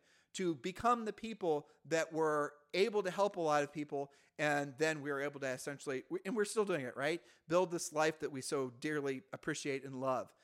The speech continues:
right? So ask these questions of yourself. Number one, what is your current belief about actually being rich? How do you define rich?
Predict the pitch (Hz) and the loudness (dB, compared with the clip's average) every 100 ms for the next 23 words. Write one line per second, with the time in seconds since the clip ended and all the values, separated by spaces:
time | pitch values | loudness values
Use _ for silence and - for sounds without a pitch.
0 | _ _ 139 160 185 _ - 165 - 175 | _ _ 0 0 -2 _ -2 -2 2 4
1 | 220 - 226 - 196 185 175 160 147 131 | 4 2 -6 -2 -2 -2 -6 -6 -6 -4
2 | 135 - 185 240 240 190 104 - _ _ | -6 -2 -2 0 0 0 -2 -10 _ _
3 | - - 208 254 254 240 - 214 214 175 | -14 4 6 6 0 -4 -2 0 0 -2
4 | 151 156 156 147 139 135 - - 160 - | -2 -2 -2 0 0 0 -6 0 2 2
5 | 156 147 139 131 123 - - _ _ - | -4 -4 -4 -4 -6 -6 -18 _ _ 8
6 | 226 277 262 269 233 208 202 196 190 151 | 8 8 6 2 0 -4 -2 0 0 0
7 | 151 139 - - | -2 -2 -6 -16